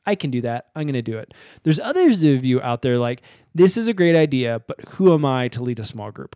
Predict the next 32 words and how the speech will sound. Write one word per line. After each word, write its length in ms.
I 140
couldn't 360
do 160
that. 280
This 220
is 100
a 40
huge 340
step. 400
Silly 400
challenge." 560
Here's 220
what 120
you 140
should 160
do. 200
You 160
should 240
join 540
a 80
small 320
group. 320
Because 180
the 80
best 240
way 100
to 80
learn 240
how 100
to 100
do 180
something 600